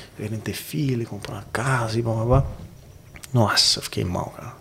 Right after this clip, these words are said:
Meu chefe, meu chefe viu, não, falou, "O que foi?" Falei, "Ah, aconteceu isso." Pô, vai pra casa. Aí saí de lá, é na esquina do Business Hotel, tomei umas lá pra aliviar a tensão, <laughs> fui pra casa. E aí,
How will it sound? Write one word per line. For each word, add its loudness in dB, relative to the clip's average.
Meu -8
chefe, -2
meu -4
chefe 0
viu, 0
não, 4
falou, -6
"O -12
que -8
foi?" 0
Falei, -8
"Ah, -12
aconteceu -4
isso." -8
Pô, 0
vai -6
pra -10
casa. -16
Aí -2
saí 4
de 6
lá, 6
é 2
na 4
esquina 2
do 4
Business 4
Hotel, 4
tomei 4
umas 4
lá 4
pra 2
aliviar 2
a -2
tensão, 4
<laughs> 6
fui 6
pra 4
casa. 4
E 6
aí, 6